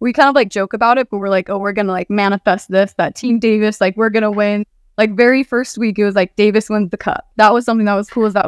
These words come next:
we just, like, we're like, we're this, like, we're a little team, but, like, we're gonna go out and do our very best. And,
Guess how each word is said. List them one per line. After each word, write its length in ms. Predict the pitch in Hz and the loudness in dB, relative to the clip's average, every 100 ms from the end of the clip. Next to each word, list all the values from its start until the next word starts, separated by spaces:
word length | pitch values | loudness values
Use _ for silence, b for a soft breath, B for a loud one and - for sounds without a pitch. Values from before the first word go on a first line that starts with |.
| 185 | -2
we 60 | 180 | -4
just, 160 | - | 0
like, 180 | 190 180 | 0 2
we're 100 | 185 | 0
like, 260 | 170 175 _ _ _ - | 0 -2 _ _ _ -4
we're 160 | 208 226 | 2 4
this, 180 | 220 - | 2 2
like, 160 | 185 | 0
we're 140 | 202 208 | 2 0
a 80 | |
little 260 | 220 240 233 | 2 2 2
team, 360 | - 240 247 220 | -2 2 2 2
but, 100 | 180 | 2
like, 220 | 185 185 | 0 -2
we're 100 | 196 | -4
gonna 420 | 196 180 165 185 _ _ _ _ _ - | -2 -2 -2 -6 _ _ _ _ _ -10
go 200 | 190 185 | 0 4
out 240 | 185 185 175 | 4 2 0
and 100 | 185 | -2
do 80 | 185 | 0
our 140 | 180 | 0
very 220 | 185 180 | 0 -2
best. 480 | 180 175 240 - - | 0 2 2 0 -8
And, 260 | 175 165 | -6 -6